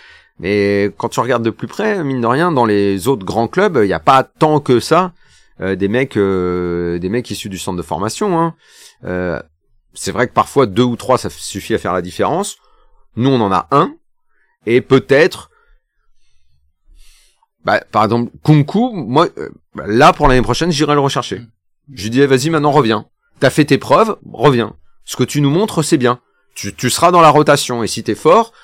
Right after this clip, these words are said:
Speaker 1: en plus, maintenant, t'es international, reviens. J'ai-, euh, j'irai le chercher.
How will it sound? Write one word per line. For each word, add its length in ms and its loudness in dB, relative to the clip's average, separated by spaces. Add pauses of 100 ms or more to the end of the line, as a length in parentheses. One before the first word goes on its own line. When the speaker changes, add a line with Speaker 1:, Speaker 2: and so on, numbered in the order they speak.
Speaker 1:
en 100 -8
plus, 220 -10
maintenant, 180 -2
t'es 120 -4
international, 720 -4 (320)
reviens. 440 -4 (400)
J'ai-, 220 -8
euh, 260 -4
j'irai 200 -6
le 60 -8
chercher. 380 -10